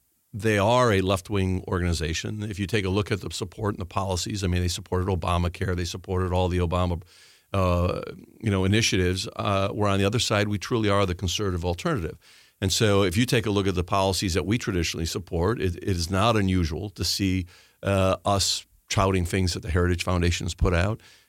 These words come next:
uh, working with you here at the Heritage Foundation. We've done many programs together, um, and have participated in events here. And so we're taking a look at kind of reaching out to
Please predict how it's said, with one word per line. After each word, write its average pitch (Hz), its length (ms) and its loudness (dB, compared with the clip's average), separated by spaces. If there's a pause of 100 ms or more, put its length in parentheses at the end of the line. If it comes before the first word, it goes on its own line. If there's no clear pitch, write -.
(140)
uh, 87 120 0
working 95 460 2
with 95 180 0
you 95 80 2
here 92 180 4
at 92 80 -2
the 92 80 -2
Heritage 92 320 2
Foundation. 90 540 0
We've 90 100 2
done 90 200 2
many 85 160 0
programs 90 640 0
together, 92 440 0 (420)
um, 92 720 2
and 90 200 0
have 87 100 2
participated 92 560 -2
in 90 60 2
events 87 300 0
here. 92 300 0
And 110 140 0
so 131 240 2 (480)
we're 123 200 4
taking 127 380 0
a 107 60 2
look 104 260 2
at 95 240 2
kind 101 200 0
of 85 80 2
reaching 104 340 0
out 95 220 0
to 90 480 2